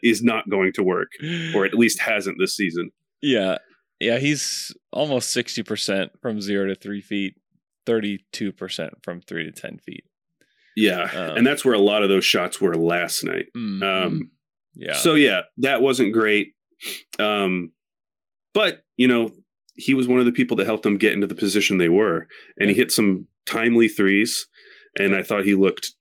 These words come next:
Speaker 1: comfortable doing that.
Speaker 2: Mm-hmm.
Speaker 1: Um, so, so yeah, I, I, I understand why people want to look at Giddey and Dort because, yes, they did kind of, like, blow that <laughs> at the end.
Speaker 2: Mm-hmm.
Speaker 1: But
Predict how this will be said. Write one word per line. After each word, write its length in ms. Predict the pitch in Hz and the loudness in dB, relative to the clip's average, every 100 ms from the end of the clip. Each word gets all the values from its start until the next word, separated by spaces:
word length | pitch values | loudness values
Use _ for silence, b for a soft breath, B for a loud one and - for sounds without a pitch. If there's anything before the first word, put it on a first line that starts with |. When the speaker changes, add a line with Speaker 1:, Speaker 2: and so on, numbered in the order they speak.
| - | -6
Speaker 1:
comfortable 440 | 120 110 104 87 85 | -4 -2 0 2 4
doing 280 | 90 87 85 | 4 4 2
that. 240 | 87 - _ 123 | -2 -6 _ -16
Speaker 2:
Mm-hmm. 420 | 123 151 165 95 | -12 -12 -8 -4
Speaker 1:
Um, 460 | 92 90 87 85 - _ _ _ _ _ - | -2 0 0 -2 -8 _ _ _ _ _ -6
so, 360 | - 123 120 - | 2 4 4 2
so 140 | - | 2
yeah, 320 | 123 98 87 - | 4 4 2 0
I, 200 | 107 - _ _ _ _ 110 | -2 -2 _ _ _ _ -4
I, 140 | 113 | -2
I 240 | 104 107 107 | 0 2 2
understand 480 | 110 101 123 110 | 2 2 0 0
why 100 | 101 | 0
people 580 | 98 110 - 98 92 - _ _ - | 0 -2 4 4 4 0 _ _ 0
want 280 | 110 107 | 2 2
to 100 | 107 | 2
look 300 | 95 117 120 | 2 2 2
at 160 | 101 - _ _ _ _ 107 | 0 -2 _ _ _ _ -6
Giddey 360 | 98 113 98 | 0 2 4
and 100 | 90 | 2
Dort 380 | 87 110 90 87 - | 4 4 4 -2 -4
because, 480 | 101 107 98 87 82 | -2 2 2 0 -4
yes, 400 | 107 92 82 - | 0 0 -2 -2
they 120 | 98 92 | 0 2
did 240 | 95 87 | 4 2
kind 200 | - 92 | 0 -2
of, 100 | 85 | 0
like, 200 | 82 - - | -2 -2 0
blow 220 | 92 85 | 0 2
that 220 | 85 - | 0 0
<laughs> 400 | - - 82 - | -2 -2 -4 -2
at 120 | - | -2
the 160 | 98 95 | 2 2
end. 280 | 85 80 80 | 2 -4 -6
Speaker 2:
Mm-hmm. 500 | 120 104 98 110 95 | -6 -4 -6 -4 0
Speaker 1:
But 220 | 104 | 0